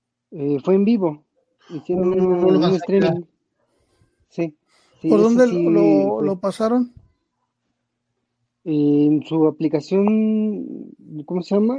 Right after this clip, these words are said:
Speaker 1: La, pues en la página lo podías ver.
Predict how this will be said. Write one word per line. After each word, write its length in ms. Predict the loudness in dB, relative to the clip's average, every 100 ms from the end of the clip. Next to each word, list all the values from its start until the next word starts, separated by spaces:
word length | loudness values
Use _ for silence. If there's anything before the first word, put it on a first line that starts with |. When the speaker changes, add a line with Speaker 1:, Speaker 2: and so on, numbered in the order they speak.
| -4
Speaker 1:
La, 680 | -4 -2 -4 -6 -6 -6 -8 -14 _ _ _ _ _ _
pues 180 | -6 0
en 80 | 0
la 80 |
página 380 | 2 2 2 2
lo 100 | 2
podías 340 | 0 -2 -2 -2
ver. 220 | -2